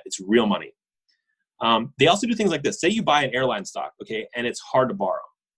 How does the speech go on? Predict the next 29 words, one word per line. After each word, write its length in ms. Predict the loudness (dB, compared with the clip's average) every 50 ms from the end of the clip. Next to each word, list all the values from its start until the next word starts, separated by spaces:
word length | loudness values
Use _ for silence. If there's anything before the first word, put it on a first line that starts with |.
| _ _ _
right? 240 | -2 -2 -2 -2 -6 -4
So, 140 | 0 0
like, 180 | 0 0 0 0
a 40 | 2
lot 140 | 2 2 2
of 80 | 2
airline 360 | 0 -2 -2 -2 -2 -4 -6
stocks 460 | -6 -4 -2 -2 -2 -4 -8 -14 -18 -20 _ _ _ _ _ _ _ _ _ _ _ _ _ _ _ _ _ -2
or 120 | 0 0
whatever, 300 | 2 2 2 2 2 0
some 160 | -4 -6 -8
crappy 580 | -6 -2 0 0 0 0 -2 -4 -4 -4 -8 -10 _ _ -12
Hertz, 520 | 0 2 2 2 2 -2 -8 -12 -12 -14 -16 _
you 100 | -6 -4
know, 180 | -4 -4 -4 -4 -4
I 60 | -4
saw 160 | -2 0 0
people 200 | 2 2 2 2
in 80 | 2 2
Robinhood 340 | 2 0 0 -2 -4 -2 -2
buying 200 | -2 -2 -2 -4
this 120 | -6 -6
bankrupt 380 | -4 -4 -4 -4 -4 -8 -10 -10
company 220 | -12 -12 -10 -12
that's 80 | -10 -8
gonna 160 | -6 -4 -4
go 100 | -4 -2
bankrupt, 380 | -2 -2 -4 -4 -4 -8 -10 -10 _ _
Hertz. 340 | 0 0 0 0 -4 -12 -20